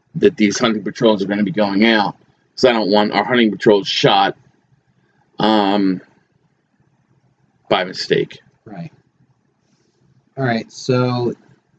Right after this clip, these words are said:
Speaker 2: uh, do you have any other questions to ask these people, these new people?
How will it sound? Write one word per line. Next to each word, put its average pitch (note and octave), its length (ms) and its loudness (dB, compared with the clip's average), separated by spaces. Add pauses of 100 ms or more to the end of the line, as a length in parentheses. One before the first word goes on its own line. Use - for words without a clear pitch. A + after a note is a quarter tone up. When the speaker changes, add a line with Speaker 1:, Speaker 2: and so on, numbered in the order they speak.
(120)
Speaker 2:
uh, B2 300 2
do A#2 100 2
you B2+ 80 8
have B2 520 0
any B2 220 2
other A#2 160 2
questions A#2 440 2
to A2+ 60 0
ask A2 300 0
these A2 240 6
people, A2 460 0 (680)
these G2 180 2
new G#2 160 2
people? G#2+ 400 -2